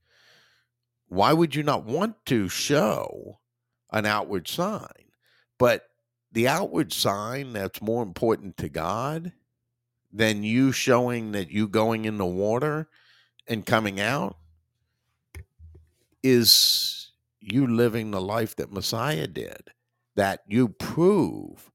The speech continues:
you're immersed into God, that you prove these things because you live by them.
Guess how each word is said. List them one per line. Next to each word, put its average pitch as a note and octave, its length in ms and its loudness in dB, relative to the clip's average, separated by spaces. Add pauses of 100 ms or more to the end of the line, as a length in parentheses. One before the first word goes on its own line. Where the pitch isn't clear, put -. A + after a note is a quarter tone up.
(200)
you're A2 200 6
immersed F#2+ 600 0
into F2 400 -8
God, D2 460 -10 (420)
that F2 180 -4
you G#2+ 120 0
prove E3 460 2
these F#2+ 280 -2
things F#2 320 -4
because G2 560 0
you A2+ 320 2 (400)
live G2+ 600 4 (260)
by F3 360 2
them. - 280 -10